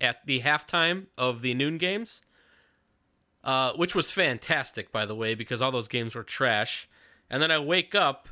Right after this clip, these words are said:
and then my guy is outscoring, like, all four of your guys, which was pretty cool, almost. Uh, and the thing about Antonio Gibson, like,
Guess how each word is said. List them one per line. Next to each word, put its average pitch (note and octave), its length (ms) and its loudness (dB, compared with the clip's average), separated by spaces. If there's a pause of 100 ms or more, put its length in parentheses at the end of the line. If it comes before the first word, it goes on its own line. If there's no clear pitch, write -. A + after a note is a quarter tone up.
(120)
and C3 140 0
then C3+ 120 2
my C#3+ 240 2
guy C#3 260 2
is C3+ 120 0
outscoring, C3 560 0
like, A#2 200 0
all B2+ 220 0
four B2+ 300 -4
of B2 60 -2
your B2+ 200 -2
guys, D3+ 480 -2 (500)
which C3+ 160 -10
was C#3+ 120 -8
pretty D3+ 240 -4
cool, D#3+ 460 -4 (680)
almost. D#3 500 -6 (120)
Uh, C3 480 2 (800)
and F3 240 0 (140)
the E3+ 120 0
thing C4+ 200 0
about C4+ 260 0
Antonio F3+ 520 0
Gibson, C#3 680 -4
like, C#3 260 -2